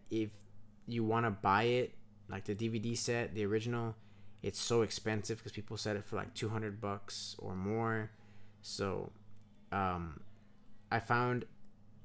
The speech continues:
I went to Bar-, Barnes and Noble this weekend, and I found a compilation of the first three volumes in one volume and the s-, next three volumes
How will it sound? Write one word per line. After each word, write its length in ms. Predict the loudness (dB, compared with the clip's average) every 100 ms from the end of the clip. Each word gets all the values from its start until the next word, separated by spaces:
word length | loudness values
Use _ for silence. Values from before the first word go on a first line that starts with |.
| -14 -8 -2
I 40 |
went 140 | 0
to 80 | 0
Bar-, 240 | 2 0 -2
Barnes 340 | 0 2 2 2
and 60 |
Noble 200 | 2 2
this 200 | 0 -2
weekend, 340 | -4 -2 -4 -4
and 160 | -4 -6
I 140 | -4 -4
found 400 | -2 0 0 -4 -2
a 180 | -2 -2
compilation 840 | -2 -2 0 0 0 -2 -4 -6 -14 -18 -14 -14 -14 -18 -10 -4
of 320 | -2 -4 -4
the 100 | -6
first 360 | 0 0 2 2
three 120 | 4
volumes 540 | 4 4 4 2 0
in 200 | -4 -2
one 220 | 0 2
volume 460 | 2 2 0 -2 -6 -6
and 180 | -2 -2
the 40 |
s-, 180 | -4 -6 -4
next 360 | -2 -2 -2 -4
three 100 | -2
volumes 580 | 0 0 -2 -4 -8